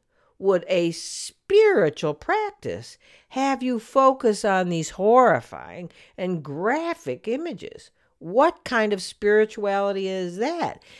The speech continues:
And is this like being in the Christian hell? Oh my, it was really enough to make me want to run the other way.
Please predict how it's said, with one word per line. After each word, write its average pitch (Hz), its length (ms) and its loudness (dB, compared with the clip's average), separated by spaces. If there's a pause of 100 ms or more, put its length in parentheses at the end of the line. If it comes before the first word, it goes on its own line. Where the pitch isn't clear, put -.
(260)
And 208 240 2
is 196 260 -2
this 311 300 -4
like 170 320 -4 (220)
being 233 380 -2
in 180 120 -2
the 170 80 0
Christian 247 540 -2
hell? 220 640 -2
Oh 240 420 2
my, 202 520 -6 (320)
it 190 200 -4
was 185 300 0
really 240 360 2
enough 180 320 0
to 165 120 -4
make 160 240 -2
me 160 100 -4
want 151 240 -2
to 139 80 -4
run 131 300 -6
the 123 160 -8
other 113 260 -8
way. 135 480 -10